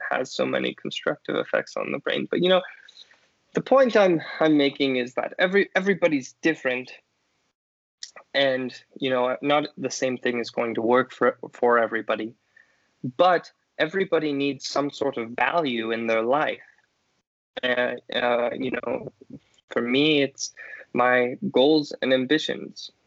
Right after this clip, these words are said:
Like, I would almost argue you that working is a human need, you know, and not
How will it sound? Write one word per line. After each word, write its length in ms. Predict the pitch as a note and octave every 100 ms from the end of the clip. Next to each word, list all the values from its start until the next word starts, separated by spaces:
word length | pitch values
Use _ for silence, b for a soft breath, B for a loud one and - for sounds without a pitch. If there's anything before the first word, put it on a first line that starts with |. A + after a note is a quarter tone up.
| _ _ -
Like, 300 | - C3 B2+ -
I 80 | F#3+
would 140 | F#3+
almost 400 | - G3+ F#3+ - -
argue 400 | G3 G#3+ - F#3+
you 340 | F#3 F3 F#3+ -
that 260 | - C#3 C3+
working 640 | C3+ E3+ G#3 C3 B2 B2 B B B -
is 180 | C#3+ C#3
a 80 |
human 560 | C3 - F3 D#3+ C3 B2
need, 460 | C3 F#3 C#3 - - _ _ _ -
you 160 | C3+
know, 220 | B2+ C#3+ D3+
and 140 | D3
not 240 | E3+ D#3